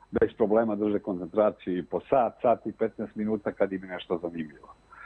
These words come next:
Naravno, važi i obratno, kad im nešto nije zanimljivo, stvara se čak i otpor i odsutnost i sve ostalo. Ono na što sam se ja fokusirao u radu sa decom, a i sa odraslima, jeste rad na samopouzdanju, kreativnosti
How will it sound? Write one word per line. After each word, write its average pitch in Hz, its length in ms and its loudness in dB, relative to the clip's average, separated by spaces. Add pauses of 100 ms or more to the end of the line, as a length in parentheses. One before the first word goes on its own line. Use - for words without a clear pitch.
(140)
Naravno, 98 380 2
važi 92 300 4
i 87 60 -2
obratno, 123 480 2
kad 95 220 -2
im 95 80 0
nešto 101 300 0
nije 120 220 4
zanimljivo, 117 540 0
stvara 101 380 2
se 95 120 -2
čak - 280 -2
i 95 80 4
otpor 110 420 2 (540)
i 92 160 4
odsutnost 104 580 0
i 92 160 -4
sve 95 120 4
ostalo. 65 520 -2 (360)
Ono 147 200 4
na 147 140 4
što 135 140 -10
sam 127 220 -4
se 135 80 4
ja 151 220 6
fokusirao 107 580 2
u 92 100 2
radu 98 340 4
sa 95 80 -2
decom, 95 500 0
a 104 120 2
i 92 180 -2
sa 95 100 0
odraslima, 123 680 0 (380)
jeste 107 360 2
rad 95 240 4
na 87 220 -4 (100)
samopouzdanju, 123 960 2 (800)
kreativnosti 107 960 0